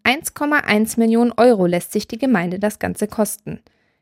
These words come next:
Neben Sanitäranlagen und Einbauküchen gehört auch eine Photovoltaikanlage dazu.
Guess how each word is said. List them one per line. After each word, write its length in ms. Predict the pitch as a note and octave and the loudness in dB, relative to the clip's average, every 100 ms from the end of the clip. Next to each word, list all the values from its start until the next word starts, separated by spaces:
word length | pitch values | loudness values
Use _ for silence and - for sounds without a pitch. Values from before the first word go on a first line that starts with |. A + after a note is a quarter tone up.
| _ | _
Neben 180 | F3+ E3+ | -4 -2
Sanitäranlagen 1160 | E3+ D#3 D3+ - G#3+ - A3 G#3+ G3+ G#3 G3+ | -2 -4 -6 -2 0 2 4 4 4 4 0
und 160 | F3+ - | -4 -2
Einbauküchen 760 | A3 A3+ G#3 G#3 A3 G#3+ A3 G#3+ | 2 4 2 2 -4 -2 -2 2
gehört 380 | C#4 B3+ F#3 | 2 2 2
auch 120 | - - | 0 0
eine 220 | G3 G3+ | 0 0
Photovoltaikanlage 1300 | - G#3 A3 A3 B3 B3 A#3+ G#3 G3 E3 E3 D#3+ E3+ | -4 -8 -6 0 0 0 0 2 0 -4 -4 -6 -6
dazu. 480 | E3+ - - D#3+ | -10 -8 -8 -8